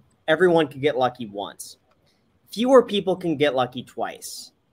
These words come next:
If he gets lucky twice, I think people are probably gonna start taking him pretty seriously. And if he could do that a third time,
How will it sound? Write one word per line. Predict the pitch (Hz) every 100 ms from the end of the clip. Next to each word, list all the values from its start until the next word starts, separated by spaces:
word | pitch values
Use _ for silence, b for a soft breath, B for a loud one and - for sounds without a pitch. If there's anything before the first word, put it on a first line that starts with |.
| _ -
If | 139
he | 147
gets | 247 -
lucky | 262 285 254
twice, | - 214 208 131 95 - - _ _ -
I | 165
think | 196 196 165 - _ _ -
people | 202 180 185 175 165
are | 151 131 127 _ 143 _ _ _ _ _
probably | 233 214 185
gonna | 165
start | 151 170 143
taking | 156 143
him | 135
pretty | 135 160
seriously. | 170 170 131 113 - 127
And | 123
if | 123
he | 127
could | 139
do | 175
that | 180 160
a | 139
third | - 185 165 139
time, | 135 120